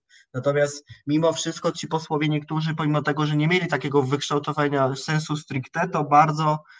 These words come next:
sami potem byli takimi samoukami. I o-, i to, i oni się bardzo wiele samych rzeczy uczyli po-, y, przez swoje też doświadczenia i później wchodząc do parlamentu,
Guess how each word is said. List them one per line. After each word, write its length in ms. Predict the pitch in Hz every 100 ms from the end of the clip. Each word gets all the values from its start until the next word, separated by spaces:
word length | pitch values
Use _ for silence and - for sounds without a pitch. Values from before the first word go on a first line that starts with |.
| _ _ _
sami 380 | - 175 190 196
potem 260 | 190 165
byli 200 | 151 196
takimi 340 | 190 185 190 180
samoukami. 880 | 196 180 180 175 180 127 107 101 - _ _ _
I 120 | 131
o-, 100 | 143 -
i 80 | 156
to, 180 | 170 156 151
i 140 | 170
oni 220 | 170 180 180
się 140 | 175
bardzo 340 | 170 170 175
wiele 240 | 170 170 170
samych 320 | 180 165 151
rzeczy 260 | 160 156 -
uczyli 580 | 147 - 135 127 147
po-, 200 | 165 160 131 - _ _ _ -
y, 160 | 131 127
przez 260 | - 156 -
swoje 300 | 175 165 160
też 180 | 151
doświadczenia 680 | 151 147 - 147 - 139 170
i 80 | 190
później 340 | 190 185 196
wchodząc 360 | 180 180 175 170
do 80 | 170
parlamentu, 720 | 165 160 151 151 143 165